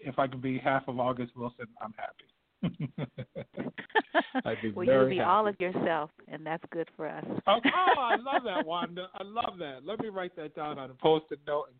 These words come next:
Speaker 1: keep it. I love that. Thank you. <laughs>
Speaker 2: Oh, wow. Yeah, well, I, I will, I'm really looking forward to the day when we can be in the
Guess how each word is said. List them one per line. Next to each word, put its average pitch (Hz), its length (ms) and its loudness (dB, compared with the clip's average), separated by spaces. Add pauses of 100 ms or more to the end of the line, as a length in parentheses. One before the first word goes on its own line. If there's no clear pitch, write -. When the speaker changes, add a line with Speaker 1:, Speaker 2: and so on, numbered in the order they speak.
Speaker 1:
keep 135 240 -2
it. 120 80 -6
I 123 100 0 (140)
love 135 200 4
that. - 260 -6
Thank 175 240 4
you. 113 140 -6 (520)
<laughs> 403 80 0 (2750)
Speaker 2:
Oh, 202 280 6
wow. 185 220 6
Yeah, 180 240 2
well, 185 100 4
I, 196 200 6
I 202 120 6
will, 185 260 2 (160)
I'm 190 140 0
really 190 220 8
looking 180 260 2
forward 175 300 6 (120)
to 165 220 2
the 160 100 0
day 151 160 2
when 151 140 -4
we 160 100 -2
can 165 180 -8
be 165 120 -2
in 160 100 -4
the 156 80 -2